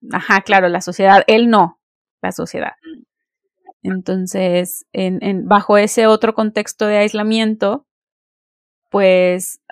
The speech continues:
Speaker 1: mm, se, creo que se vuelve a repetir esta fórmula, ¿no? ¿Qué pasa con la psicosis, con la perversión? Donde el papá, mm, no creo que fuera una psicosis como tal, creo que había un funcionamiento del tipo psicótico,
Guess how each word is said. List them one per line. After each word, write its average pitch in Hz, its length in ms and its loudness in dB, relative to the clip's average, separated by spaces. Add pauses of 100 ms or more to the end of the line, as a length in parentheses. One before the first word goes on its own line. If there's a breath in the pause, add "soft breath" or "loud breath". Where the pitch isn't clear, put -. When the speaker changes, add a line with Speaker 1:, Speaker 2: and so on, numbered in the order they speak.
(140)
Speaker 1:
mm, 185 300 -6
se, - 360 0
creo 226 260 4
que 240 100 2
se 226 80 2
vuelve 214 200 4
a 226 60 6
repetir 208 440 -2
esta 202 260 -2
fórmula, 190 540 -4
¿no? 185 200 -8
¿Qué 202 140 -10
pasa 196 360 -6
con 185 220 -4
la 190 80 -2
psicosis, 226 640 0
con 185 180 -6
la 180 80 -6
perversión? 208 720 -4 (640)
Donde 196 240 -2
el 180 80 -4
papá, 202 520 4 (340)
mm, 208 460 -2
no 214 160 4
creo 226 160 2
que 233 120 -2
fuera 214 300 2
una 208 320 -2
psicosis 196 360 -10
como 208 220 -8
tal, 214 140 -6
creo 196 180 -6
que 196 80 -2
había 196 180 0
un 202 80 -2
funcionamiento 214 960 -2
del 185 260 0
tipo 185 360 -8
psicótico, - 640 -10